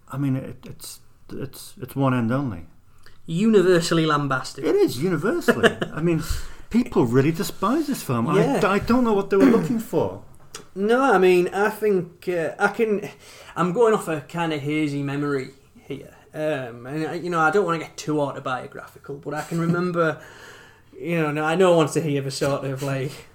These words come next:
Speaker 2: nostalgia wanking going on.
Speaker 1: <laughs>
Speaker 2: But, um,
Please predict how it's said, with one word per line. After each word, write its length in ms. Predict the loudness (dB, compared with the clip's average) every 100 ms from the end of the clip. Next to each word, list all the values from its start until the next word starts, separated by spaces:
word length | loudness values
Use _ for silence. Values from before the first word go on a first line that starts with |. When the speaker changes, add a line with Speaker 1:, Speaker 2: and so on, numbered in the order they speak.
| -14
Speaker 2:
nostalgia 580 | -4 -2 2 4 4 4 2
wanking 520 | 2 0 -2 -2 -4 -8 6
going 540 | 8 10 8 8 6
on. 180 | 4 -2 -6 -12
Speaker 1:
<laughs> 180 | -18 0
Speaker 2:
But, 280 | 2 4 8
um, 540 | 8 8 6 0 -4